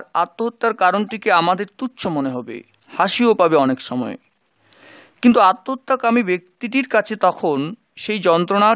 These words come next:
চেয়ে আর কোনো বড় সত্য নেই। কিন্তু যদি কোনোভাবে এই আপদকালীন মুহূর্তটিকে অতিক্রম করা যায়, তখন একটা সময় আসবে যখন সেই আত্মহত্যাকামী ব্যক্তিটির নিজেরও তার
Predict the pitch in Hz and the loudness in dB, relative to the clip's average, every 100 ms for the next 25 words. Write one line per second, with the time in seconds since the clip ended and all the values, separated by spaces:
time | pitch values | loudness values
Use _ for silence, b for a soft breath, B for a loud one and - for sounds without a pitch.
0 | 214 226 233 - 160 196 - 185 208 233 | -2 -2 -2 2 2 2 -2 0 2 4
1 | 214 208 214 190 - 139 123 113 - _ | 2 2 -2 -6 -2 -2 -2 -6 -12 _
2 | _ _ _ _ _ _ - 190 220 185 | _ _ _ _ _ _ -4 0 2 2
3 | 196 208 180 190 214 208 208 226 - 185 | 2 2 2 2 4 2 2 -2 -2 -2
4 | 165 147 196 196 269 196 208 175 170 208 | 2 0 -2 -4 0 0 2 0 0 -2
5 | - 202 190 214 170 165 - - 226 220 | -6 -10 -6 0 0 -2 -8 -2 2 2
6 | - 151 127 110 - - _ _ _ B | 2 2 0 -4 -6 -14 _ _ _ B
7 | B B B B - 226 247 247 - - | B B B B 0 2 2 0 -2 2
8 | 196 240 214 - 143 143 180 _ _ _ | 4 4 2 -2 -8 -8 -10 _ _ _
9 | _ - 160 - 240 233 233 160 170 - | _ -8 -6 -2 -2 0 0 0 -2 -6
10 | 247 - 233 226 220 165 165 - 220 196 | -8 -2 0 0 -2 -4 -6 -8 -6 -2
11 | 160 175 - _ _ _ _ _ - 170 | -2 -4 -12 _ _ _ _ _ 0 2
12 | 185 254 165 127 120 - _ B B B | 4 4 2 0 -6 -14 _ B B B
13 | _ 180 214 | _ 0 2